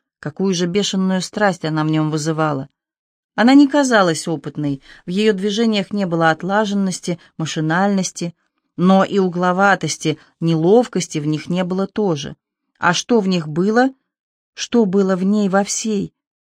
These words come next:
Что в ней было такое, что будоражило, пробивало от макушки до пяток физически, как удар тока?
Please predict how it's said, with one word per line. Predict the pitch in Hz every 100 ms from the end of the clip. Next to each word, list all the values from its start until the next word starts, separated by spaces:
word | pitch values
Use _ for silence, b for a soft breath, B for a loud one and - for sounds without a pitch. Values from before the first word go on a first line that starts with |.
| _ _
Что | - - 311
в | 233
ней | 220
было | 190 208 202
такое, | - 185 - 226 269 226
что | 269 -
будоражило, | 180 180 175 175 208 214 175 175 165 B B _
пробивало | 220 214 220 247 247 208
от | 196
макушки | 196 190 226 233 -
до | 170 175
пяток | 208 220 196 -
физически, | 196 180 214 196 -
как | 175 165 -
удар | 170 180
тока? | 180 - 165 156